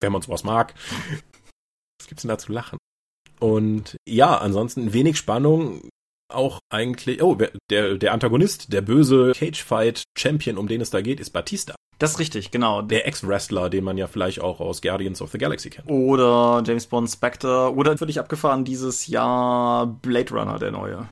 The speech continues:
Speaker 1: Hm, ja.
Speaker 2: Da trägt er Brille. Das sieht total glaubwürdig aus.
Speaker 1: <laughs>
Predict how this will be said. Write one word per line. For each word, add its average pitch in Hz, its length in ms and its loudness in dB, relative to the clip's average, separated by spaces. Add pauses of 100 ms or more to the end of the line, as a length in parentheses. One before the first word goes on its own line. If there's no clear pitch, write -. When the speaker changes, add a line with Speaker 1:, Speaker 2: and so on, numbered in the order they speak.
(140)
Speaker 1:
Hm, 160 120 -4 (140)
ja. 117 100 -4
Speaker 2:
Da 117 100 -4
trägt 131 240 -4
er 127 40 2
Brille. 120 360 0
Das - 160 -8
sieht 113 140 -8
total 123 460 -2
glaubwürdig 110 480 -2
aus. - 300 -10
Speaker 1:
<laughs> 156 720 -2